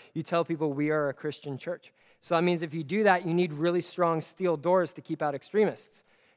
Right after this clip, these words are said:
And because he gave at church, Jay gave to those steel doors. There's another country where we've seen a church planting movement explode. Churches need to stay small there because, again, it's a closed-off, religiously persecutive country. So we need churches to stay small, and as they stay small,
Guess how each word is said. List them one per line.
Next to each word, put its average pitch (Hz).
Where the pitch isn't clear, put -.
And 143
because 151
he 151
gave 156
at -
church, 190
Jay 147
gave 139
to 135
those 131
steel 135
doors. 139
There's 135
another 160
country 156
where 147
we've 139
seen 156
a 143
church -
planting 151
movement 156
explode. 165
Churches 170
need 165
to 170
stay 160
small 165
there 151
because, 147
again, 151
it's 135
a -
closed-off, 156
religiously 147
persecutive 156
country. 185
So 151
we 151
need 170
churches 156
to 131
stay 139
small, 147
and 135
as 156
they 156
stay 147
small, 143